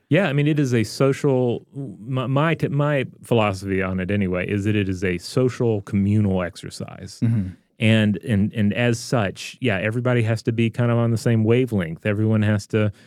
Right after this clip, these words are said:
Speaker 1: you, you, you've gotta have, the, the group has to have a certain vibe for it to work. So I've talked to people who are like, "Yeah, I tried it, and I felt like the,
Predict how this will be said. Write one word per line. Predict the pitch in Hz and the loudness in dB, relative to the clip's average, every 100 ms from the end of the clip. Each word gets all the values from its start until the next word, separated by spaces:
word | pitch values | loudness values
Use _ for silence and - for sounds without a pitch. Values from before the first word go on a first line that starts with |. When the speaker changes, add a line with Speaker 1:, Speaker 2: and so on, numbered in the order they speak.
| _ _ - | _ _ -4
Speaker 1:
you, | 113 | -2
you, | 117 110 113 | -2 -4 -4
you've | 113 | -4
gotta | 123 113 | 0 2
have, | 110 110 | 4 2
the, | 107 | 0
the | 107 110 | 0 2
group | 113 123 120 | 4 4 2
has | 110 - | -2 -2
to | 107 | -2
have | 104 | -2
a | 101 | -2
certain | 110 101 95 | -2 -2 -2
vibe | 98 107 101 90 | 0 0 0 -2
for | - 101 | -2 -2
it | 90 | -2
to | |
work. | 87 104 98 | -2 0 -2
So | - | 0
I've | 117 | 0
talked | - 160 175 | 2 2 0
to | |
people | 120 110 104 | -2 -2 0
who | 104 | 2
are | 101 | 2
like, | 95 107 | -2 -2
"Yeah, | 104 | -2
I | 95 | -2
tried | - 107 107 | -2 0 2
it, | 107 98 | 0 -2
and | 95 | -6
I | |
felt | 90 101 92 | -4 -4 -4
like | 92 92 | -4 -6
the, | 90 | -8